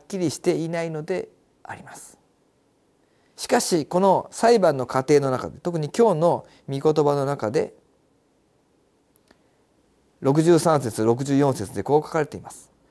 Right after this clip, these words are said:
「すると大祭司は自分の衣を引き裂いていった。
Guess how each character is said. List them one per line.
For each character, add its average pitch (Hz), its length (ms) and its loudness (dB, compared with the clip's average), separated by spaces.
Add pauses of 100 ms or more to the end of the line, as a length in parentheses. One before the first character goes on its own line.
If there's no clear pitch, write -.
(260)
「す - 160 0
る 214 120 4
と 233 120 6
大 190 260 4
祭 240 240 4
司 - 160 -4
は - 140 -10 (460)
自 156 200 4
分 226 240 2
の 226 100 4
衣 226 320 4
を 220 100 6
引 220 60 -2
き - 60 -10
裂 226 200 4
い 190 80 6
て 127 100 -6
い 95 60 -4
っ - 20 -8
た。 - 240 -20